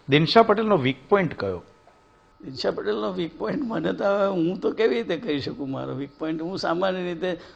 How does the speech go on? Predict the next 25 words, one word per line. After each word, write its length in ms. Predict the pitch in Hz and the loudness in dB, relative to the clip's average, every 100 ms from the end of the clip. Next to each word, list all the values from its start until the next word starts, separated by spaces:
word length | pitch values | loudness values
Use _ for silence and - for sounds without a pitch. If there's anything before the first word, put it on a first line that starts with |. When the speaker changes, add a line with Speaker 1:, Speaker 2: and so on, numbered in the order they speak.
| _ | _
Speaker 2:
દરગુજર 440 | 170 175 156 151 151 | 0 2 0 4 4
કરું 300 | 143 135 131 | 4 -4 -4
છું, 160 | - | 0
એ 80 | 160 | 0
મારો 320 | 160 143 127 | 0 -2 -4
weak 220 | 165 135 - | -8 -8 -4
point 260 | 160 156 | -4 -4
કદાચ 240 | 143 147 135 | -4 -6 -4
હોઈ 160 | 147 | -4
શકે. 300 | 120 - - 123 _ _ - | -4 -10 -14 -20 _ _ 4
Speaker 1:
કે 340 | 131 127 127 | 6 8 6
જે 200 | 117 120 | 4 4
પણ 200 | 131 151 | 4 2
કદાચ 300 | 139 135 135 | 2 2 2
કંઈ 120 | 143 | 2
થઈ 220 | 127 127 135 | 0 2 4
ગયું 160 | 135 | 6
હોય 80 | 123 | 4
તો 100 | 120 | 2
સામેથી 440 | 110 117 127 117 | 0 0 0 2
આપ 200 | 117 113 | 2 2
Speaker 2:
Son, 380 | 113 107 - 175 | 0 -2 -2 -2
like, 240 | 165 160 151 | 0 0 2
let 340 | 147 131 156 | 0 0 -2
go. 120 | 160 | -2